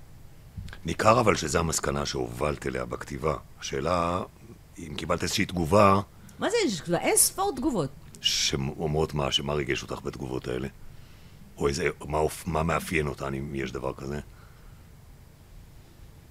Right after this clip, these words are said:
Speaker 2: אני, אני,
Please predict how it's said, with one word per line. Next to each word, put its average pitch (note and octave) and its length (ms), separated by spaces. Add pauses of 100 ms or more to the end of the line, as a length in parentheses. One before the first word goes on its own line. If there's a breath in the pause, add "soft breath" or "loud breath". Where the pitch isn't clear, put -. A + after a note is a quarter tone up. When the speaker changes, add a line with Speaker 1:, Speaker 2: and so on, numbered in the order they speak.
(1300)
Speaker 2:
אני, D#3+ 380
אני, E3 720